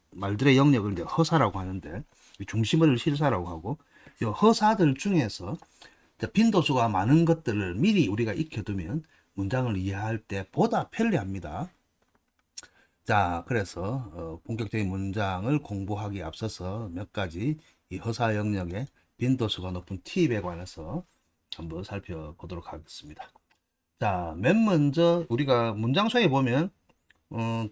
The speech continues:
두 가지 문형 있죠. 뭐, 단어와 단어, 아니면 구와 구, 그리고 주어와 주어, 그 다음에 수로와 수로. 이 다르게 이야기할 것 같으면 명사와 명사, 이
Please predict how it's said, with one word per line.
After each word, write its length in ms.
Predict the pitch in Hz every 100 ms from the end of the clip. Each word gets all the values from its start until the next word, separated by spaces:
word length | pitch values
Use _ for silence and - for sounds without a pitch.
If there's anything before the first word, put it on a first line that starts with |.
| _ -
두 100 | 107
가지 280 | 190 196
문형 380 | 196 117 113 107
있죠. 220 | 90 95 -
뭐, 320 | 101 98 95 _ _ -
단어와 360 | 98 196 139
단어, 380 | 98 95 101 190 _ _ _ _
아니면 300 | - 117 113
구와 340 | 107 202 165 -
구, 260 | - 101 - _ _ _ _
그리고 440 | 165 156 147 139 -
주어와 500 | 180 196 185 127 117
주어, 460 | - 120 131 180 _ _ _ _ _
그 80 | -
다음에 160 | 127 135
수로와 460 | - 214 214 180
수로. 460 | 135 - 120 107 - _ _ _ _
이 100 | 185
다르게 300 | 135 196 208
이야기할 260 | 135 120 123
것 100 | 127
같으면 160 | 107
명사와 380 | 110 135 226 208
명사, 520 | 139 120 - 160 170 _ _ _ _ _ -
이 300 | 110 110